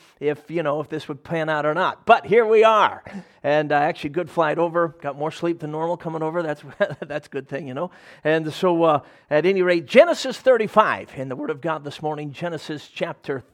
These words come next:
thirty-five in your Bibles. I was reading last night, uh,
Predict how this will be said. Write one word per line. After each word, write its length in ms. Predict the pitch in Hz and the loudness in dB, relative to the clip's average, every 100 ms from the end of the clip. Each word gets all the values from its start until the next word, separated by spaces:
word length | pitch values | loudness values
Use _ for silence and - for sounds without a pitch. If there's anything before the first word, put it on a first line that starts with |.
| _ | _
thirty-five 1040 | 170 160 143 131 - - 160 143 139 131 - _ _ _ - | -6 -6 -6 -10 -16 -10 -8 -6 -6 -6 -10 _ _ _ -10
in 240 | 139 139 | -8 -6
your 260 | 131 123 135 | -8 -6 -8
Bibles. 640 | 127 139 131 123 104 - - _ _ _ - | -6 -6 -6 -6 -8 -12 -20 _ _ _ -18
I 40 | 135 | -12
was 120 | 127 | -4
reading 220 | 160 160 | -2 -2
last 320 | 151 143 143 | -2 -2 -4
night, 380 | 147 139 120 - | -4 -4 -6 -8
uh, 240 | 135 113 | -6 -6